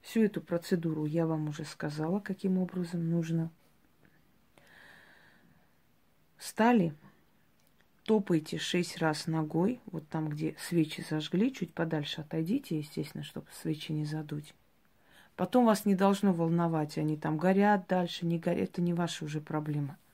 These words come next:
Шесть раз. Почему топает ногой? Пробуждают силы кладбища. То есть,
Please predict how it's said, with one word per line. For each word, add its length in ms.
Шесть 400
раз. 200
Почему 360
топает 440
ногой? 340
Пробуждают 960
силы 440
кладбища. 720
То 100
есть, 260